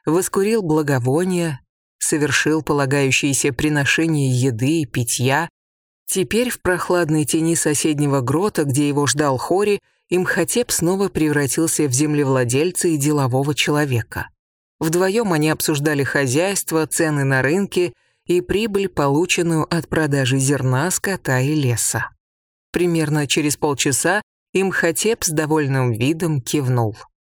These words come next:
"У тебя настоящий талант к коммерции, Хори". "Иначе и быть не могло",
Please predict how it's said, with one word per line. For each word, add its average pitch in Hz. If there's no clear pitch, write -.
"У 170
тебя 151
настоящий 175
талант 165
к -
коммерции, 156
Хори". 127
"Иначе 165
и 160
быть 156
не 208
могло", 120